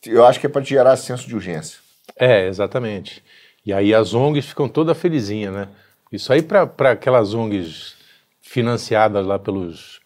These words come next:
Speaker 2: pelos grandões, isso
Speaker 1: Aliás,
Speaker 2: aí é uma, é uma benção, né? Fala,
Speaker 1: aliás,
Speaker 2: "Pô,
Speaker 1: é mais
Speaker 2: a
Speaker 1: um
Speaker 2: Amazônia
Speaker 1: motivo de
Speaker 2: queimando, olha aí."
Speaker 1: puxar o cheque, né? Tô
Speaker 2: Puxar o
Speaker 1: precisando de mais
Speaker 2: cheque,
Speaker 1: dinheiro.
Speaker 2: é, exatamente.
Speaker 1: Manda mais
Speaker 2: Puxar o
Speaker 1: cheque. Ô, Kim, você sabe qual a cidade brasileira, você que ficou muito tempo na Austrália,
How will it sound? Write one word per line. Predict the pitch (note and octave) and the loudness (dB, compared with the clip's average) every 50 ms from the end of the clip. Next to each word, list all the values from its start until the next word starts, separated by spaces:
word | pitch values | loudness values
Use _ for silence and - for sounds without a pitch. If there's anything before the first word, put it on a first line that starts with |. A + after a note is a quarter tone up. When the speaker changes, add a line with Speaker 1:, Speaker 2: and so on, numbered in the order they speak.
| _ _ | _ _
Speaker 2:
pelos | - A2+ G#2 G#2+ G#2 | -6 -4 -2 -2 0
grandões, | G2+ G#2+ G#2 G2+ F#2+ F2+ F#2+ G#2 A#2 C3+ C#3 C3+ - | -2 -2 -2 -2 -2 -2 -2 -2 0 -2 -4 -6 -10
isso | - - _ - | -16 -18 _ -6
Speaker 1:
Aliás, | E4 E4+ D#4+ C#3 C#3 | -4 2 4 4 6
Speaker 2:
aí | D3+ | 6
é | F#3+ | 6
uma, | A3 B3 C4 C4 E3+ | 4 4 0 -2 -2
é | C#3+ D3+ | -2 0
uma | D#3 F3 | 0 0
benção, | F#3+ D#3+ - C3 D3 B2+ - - G2+ | 0 2 2 2 2 2 -2 -6 -8
né? | G2 G2+ | -8 -8
Fala, | G2+ - G#2+ G#2 | -6 -2 0 2
Speaker 1:
aliás, | G#2+ - A2+ A#2+ | 4 6 6 6
Speaker 2:
"Pô, | B2+ | 4
Speaker 1:
é | C#3+ | 4
mais | D3 D3+ C#3+ - | 4 4 2 4
Speaker 2:
a | |
Speaker 1:
um | - | 4
Speaker 2:
Amazônia | C3+ B2+ - D3 E3 F3+ F3+ | 2 2 2 4 4 4 4
Speaker 1:
motivo | E3 | 2
de | - | 2
Speaker 2:
queimando, | F3 D#3+ C3+ A#2 C3 D#3+ D#3 C#3 C3 | 2 2 2 2 0 0 0 0 0
olha | D3 D3 C#3+ | 0 0 0
aí." | C#3+ D3 D3+ C3+ A2 | 0 0 0 0 -2
Speaker 1:
puxar | F2 - D#3 C#3+ C#3 - E3+ | -2 0 -2 0 4 6 6
o | F3+ | 6
cheque, | F3+ - - C3+ B2+ D3+ C3 | 6 4 2 2 2 2 0
né? | A#2+ A#2 A#2 - - - - | -2 -2 -4 -8 -14 -10 -4
Tô | - F#3 F#3+ | -2 0 0
Speaker 2:
Puxar | A#2+ - - E3+ | 0 2 4 4
o | - | 4
Speaker 1:
precisando | F#3 | 6
de | F3 | 6
mais | F#3+ G3 - G3 E3+ | 6 6 6 6 4
Speaker 2:
cheque, | F3+ F#3+ | 4 4
Speaker 1:
dinheiro. | F#3+ G3 F#3+ F3+ D#3+ | 4 6 6 6 6
Speaker 2:
é, | E3+ E3+ | 6 4
exatamente. | C3+ F#2+ G2 F#2+ - - D#3 E3 E3+ E3 D3 - - - | 2 0 -4 -6 -4 -4 -6 -6 -6 -10 -10 -12 -6 0
Speaker 1:
Manda | B2+ E3 F#3+ G3 | 2 4 6 6
mais | G3 F#3+ F3 | 6 6 4
Speaker 2:
Puxar | - - F#3 | 6 6 8
o | |
Speaker 1:
cheque. | F#3+ F#3+ F3+ D3+ A#2 - - - _ _ _ _ - - - - - - | 10 10 10 8 4 0 -12 -20 _ _ _ _ -20 -20 -20 -20 -10 -2
Ô, | - D#3 D3 | 0 0 2
Kim, | - G3+ G#3+ F#3+ B2+ | 2 4 4 4 4
você | G#2 - - C#3 | 2 4 2 4
sabe | - - F3 E3+ E3+ | 6 6 4 4 4
qual | E3 - E3+ | 2 4 4
a | D#3+ | 4
cidade | D#3+ - C#3 C3+ D3 D3 C#3+ | 4 0 2 4 4 4 4
brasileira, | C3 B2 C#3+ D3+ D3 C#3 B2+ A2+ A#2 B2 A2+ G#2+ | 4 4 4 6 6 4 4 4 6 8 8 6
você | G#2 - - G#2 | 4 0 -4 -8
que | - | -6
ficou | - A2+ G#2 D#2+ - A2+ | -6 -6 -6 -6 -8 -10
muito | A2 G#2 | -6 -2
tempo | - A2 G2+ | -2 -2 0
na | A2 G#2 | 2 0
Austrália, | F#2+ E2+ - - G#2 G#2+ G#2+ G2+ F2 - | 0 0 2 4 6 6 6 6 4 0